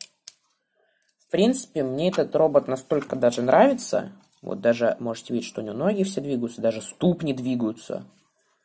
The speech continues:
То есть вообще прекрасно, он даже может на шпагат сесть. То есть без проблем. А, мне этот робот настолько нравится, что я его даже оставлю,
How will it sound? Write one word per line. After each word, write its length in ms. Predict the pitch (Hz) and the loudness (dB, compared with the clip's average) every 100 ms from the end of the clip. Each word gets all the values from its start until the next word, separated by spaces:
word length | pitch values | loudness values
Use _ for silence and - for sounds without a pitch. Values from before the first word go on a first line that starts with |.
| _ _ _ | _ _ _
То 60 | 110 | -10
есть 140 | 117 | -4
вообще 260 | 123 131 147 | -4 -2 -2
прекрасно, 560 | - 120 117 107 110 | -2 2 4 4 0
он 80 | 110 | -2
даже 200 | 110 113 | 0 0
может 240 | 117 120 120 | -2 -4 -6
на 60 | |
шпагат 380 | 120 123 113 95 | -2 0 2 0
сесть. 360 | - - - - _ - - _ _ - - - - - | 0 -4 -4 -10 _ -20 -20 _ _ -20 -16 -10 -10 -10
То 60 | 101 | -10
есть 80 | |
без 120 | 101 - | -8 0
проблем. 520 | - 110 101 196 - _ _ _ - - - - - - - _ - | 0 2 -2 -8 -12 _ _ _ -20 -20 -20 -20 -20 -20 -20 _ -12
А, 240 | - 120 | -4 -2
мне 260 | 123 147 185 | -2 0 0
этот 180 | 165 160 | 2 2
робот 280 | 160 139 135 | 4 4 2
настолько 360 | 139 147 147 | -2 -2 2
нравится, 380 | 160 214 240 - | 6 6 6 0
что 240 | - - | -2 -2
я 260 | 156 - 151 | -2 2 4
его 200 | 160 143 | 4 0
даже 340 | 131 143 143 | 2 4 4
оставлю, 1200 | 131 - 139 - - 143 160 143 151 139 131 117 | 2 4 2 2 2 4 4 4 4 6 6 2